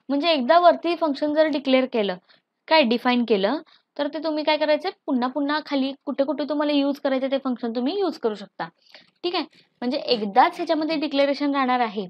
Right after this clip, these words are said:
पण तेच फंक्शन तुम्ही काय करायचं, मल्टिपल वेळा यूज करू शकता टोटल कोडमध्ये तुमच्या. म्हणजे तुमचं काम कमी झालं. इथे तुम्ही प्रत्येक वेळेला काय करत होता, डिक्लेअर करत होता व्हेरिएबल, त्याच्यानंतर इनिशियलाइज करत होता त्याला व्हॅल्यू.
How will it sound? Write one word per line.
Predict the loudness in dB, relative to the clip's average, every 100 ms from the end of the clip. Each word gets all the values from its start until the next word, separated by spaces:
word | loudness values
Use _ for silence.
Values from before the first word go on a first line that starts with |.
| -4
पण | -2 -2
तेच | -4 -2 -2 -2 -4
फंक्शन | -4 -2 -2
तुम्ही | -2 -2
काय | -2
करायचं, | -2 -4 -4 -2
मल्टिपल | -2 -2 -2 -2 0
वेळा | 2 2 0 -2 -14 -20 -4
यूज | 2 4 4
करू | 2
शकता | 0 0 0
टोटल | 2 0 0 -2 -4
कोडमध्ये | 0 0 2 2 2
तुमच्या. | 0 -2 -6 -10 _ _ _ _ _ -8
म्हणजे | -6 0
तुमचं | 0 2 -2 0
काम | 0 0 0
कमी | -2 0
झालं. | 0 0 -2 -4 -12 _ _
इथे | -2 -2 0
तुम्ही | -2 -2 -8 -10
प्रत्येक | -6 -4 -2 -2
वेळेला | 0 0 0
काय | -2
करत | -4
होता, | -8 -8 -6 -4
डिक्लेअर | -4 -4 -4 -4
करत | 0 0
होता | 0 -2
व्हेरिएबल, | 0 2 2 0 -2
त्याच्यानंतर | -2 -6 -8 -8 -8
इनिशियलाइज | -6 -6 -4 -2 -2 -2
करत | -4 -4
होता | -8
त्याला | -4 -2 -2
व्हॅल्यू. | -2 -2 -4